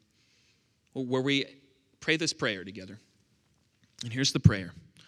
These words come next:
"Search me, God, and know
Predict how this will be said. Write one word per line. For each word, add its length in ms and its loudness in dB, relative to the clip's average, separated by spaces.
"Search 560 -2
me, 400 0
God, 320 -10
and 300 -4
know 400 2